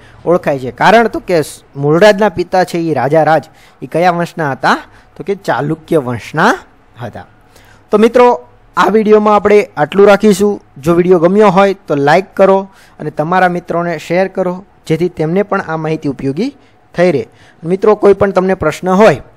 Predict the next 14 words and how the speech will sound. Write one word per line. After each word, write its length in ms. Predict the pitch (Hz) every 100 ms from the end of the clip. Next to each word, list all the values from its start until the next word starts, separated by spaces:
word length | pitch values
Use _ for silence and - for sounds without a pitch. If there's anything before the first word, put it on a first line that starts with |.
| _ - _
તો 60 | 185
તમે 280 | 185 185
આ 180 | 180 170
વીડિયોની 360 | 160 156 170 170
કોમેન્ટ 360 | 156 151 165
બોક્સમાં 340 | 165 156 170 160
તમે 200 | 151 151
કોમેન્ટ 320 | 147 147 165
કરી 200 | - 220
શકો 280 | - 185 147
છો, 120 | 143
જણાવી 340 | 127 147 185
શકો 260 | 202 160 131
છો 160 | -